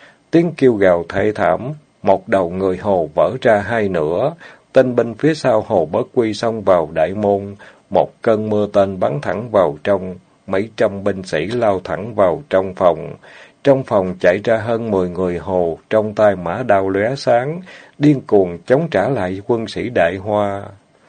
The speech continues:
Lâm Vãn Vinh một tay cầm cương ngựa, một tay cầm súng, cả người sát khí sôi trào.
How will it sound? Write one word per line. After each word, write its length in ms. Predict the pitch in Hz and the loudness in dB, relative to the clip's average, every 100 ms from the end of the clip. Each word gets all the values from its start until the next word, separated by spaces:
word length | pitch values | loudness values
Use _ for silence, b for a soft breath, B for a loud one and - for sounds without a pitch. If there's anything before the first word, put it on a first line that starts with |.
| B B B B | B B B B
Lâm 260 | 131 135 117 | 4 4 4
Vãn 220 | 101 127 | -2 0
Vinh 280 | 143 123 113 | 2 2 2
một 200 | 92 - | 0 2
tay 220 | 113 110 | 0 0
cầm 280 | 98 98 73 - | 0 -2 -2 -2
cương 260 | 117 104 | 0 0
ngựa, 240 | 95 82 90 | 0 0 0
một 300 | 98 85 - | -2 -4 0
tay 220 | 107 101 - | 2 2 -2
cầm 240 | 87 71 | -4 -2
súng, 320 | - 107 147 147 | 0 0 0 -4
cả 180 | 82 110 | -4 -2
người 300 | 120 92 71 | -2 -4 -4
sát 260 | - 104 - | -6 -6 -2
khí 220 | 123 135 | -2 0
sôi 300 | - 107 95 | 2 0 0
trào. 380 | 95 90 85 71 | 0 2 2 -2